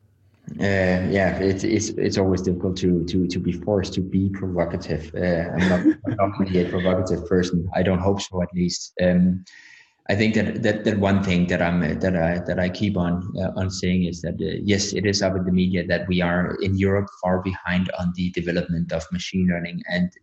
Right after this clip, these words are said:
having good researchers within machine learning, and that is correct. We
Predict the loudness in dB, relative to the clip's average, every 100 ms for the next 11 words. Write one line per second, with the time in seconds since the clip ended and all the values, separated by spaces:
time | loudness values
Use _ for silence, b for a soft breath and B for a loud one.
0 | -10 -6 -2 -2 -2 -4 0 -2 -2 -8
1 | -10 -14 -10 -6 -4 -6 -6 -4 -4 -4
2 | -8 -10 -2 -2 -2 -4 -4 -4 -4 -14
3 | -20 -8 -2 0 0